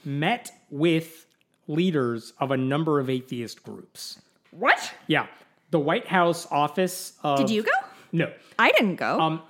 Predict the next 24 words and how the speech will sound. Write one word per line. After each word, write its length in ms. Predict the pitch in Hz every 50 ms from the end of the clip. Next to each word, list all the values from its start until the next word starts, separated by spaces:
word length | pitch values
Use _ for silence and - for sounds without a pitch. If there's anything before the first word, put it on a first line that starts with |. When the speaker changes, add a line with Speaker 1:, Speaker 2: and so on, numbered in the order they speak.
| - 202
Speaker 1:
so 180 | - 294 269 -
I'll 200 | - 190 208 190
give 160 | 180 226 214
you 80 | 214
some 140 | 196 - 170
background 300 | 151 151 147 - 156 139 131
on 100 | 131 123
this 220 | 123 120 117 -
that 200 | - - 131 123
I, 160 | 120 123 127 -
I 80 | 127 120
didn't 360 | 117 139 135 131 135 - - -
post 180 | 147 131 -
about 160 | 139 131 120
this, 140 | - 123 -
but, 140 | - - 160
like, 200 | 170 156 160 -
in 140 | 180 170 160
twenty 280 | - - 226 262 269
ten, 320 | 220 - 208 165 147 143 151
Obama's 460 | 160 151 135 147 147 151 165 165 156
in 180 | 175 160 160 156 -
office. 340 | 127 117 - 170 196 - -
Whoops. 220 | 147 147 - -